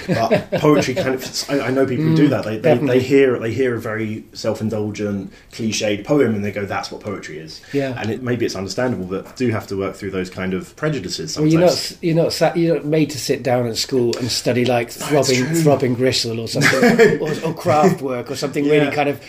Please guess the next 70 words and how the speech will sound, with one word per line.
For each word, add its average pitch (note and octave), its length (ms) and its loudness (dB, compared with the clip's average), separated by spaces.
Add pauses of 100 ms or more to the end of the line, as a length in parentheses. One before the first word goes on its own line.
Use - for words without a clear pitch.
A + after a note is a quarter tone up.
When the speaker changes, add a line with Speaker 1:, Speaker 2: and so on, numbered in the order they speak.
(120)
Speaker 1:
Yeah, D#3+ 140 2
yeah, - 0 - (180)
Speaker 2:
intellectually D3+ 300 2
Speaker 1:
yeah. - 80 -4
Speaker 2:
complicated D3 460 -2 (180)
and C#3 140 -2
Speaker 1:
Absolutely. - 40 -2
Speaker 2:
expected C3 420 -6
to, B2+ 140 -12
Speaker 1:
Yeah. C#3 240 -6
Speaker 2:
to C#3+ 160 -2
apply C3+ 320 -4
that C3+ 220 -6
to D3 80 -10
Speaker 1:
Yeah. C#3+ 560 -2
Speaker 2:
all, B2+ 340 -8 (160)
uh, B2+ 180 -8
Speaker 1:
I, B2 60 -10
Speaker 2:
music. C3+ 380 -4
Speaker 1:
I - 20 -14
think A#3 240 -6
it's A#3 80 -4
getting - 200 -8
better F3+ 280 -6
though. C3 60 -2
Like, G#2+ 360 -6 (300)
you B2 100 -6
go D#3 120 0
into F3 140 -2
schools E3 360 2
now, F#2+ 180 -4
and, F#2+ 240 -4
and G2+ 380 -8 (440)
when A#2 120 -4
I, A2 120 -2
when A2 180 -6
I G#2+ 60 -4
do G#2+ 180 -4
workshops A#2+ 340 -4
in G#2 80 -8
schools, G#2+ 220 0
I F#2+ 80 -6
do A2 180 -2
sometimes F#2+ 480 -6
say, G2 160 -6
you B2+ 100 -6
know, G2 140 -6 (300)
"Who G#2 100 -2
do G2 120 -8
you F#2+ 100 -2
like G2+ 280 -4
in - 100 -10
poetry C#3 320 -6
or D#2 60 -10
spoken E2+ 320 -12
word?" G2+ 240 -4
And, F2+ 280 -8
and G2+ 100 -6
you G#2+ 80 -8
do A2 160 -8
get - 160 -8
people G2+ 80 -14
go, G2 240 -6
"Oh, F#2 100 -10
Benjamin F#2+ 420 -8
Zephaniah F2+ 600 -8
or E2+ 120 -12
Kate - 240 -10
Tempest," F2+ 580 -10
and F2+ 200 -12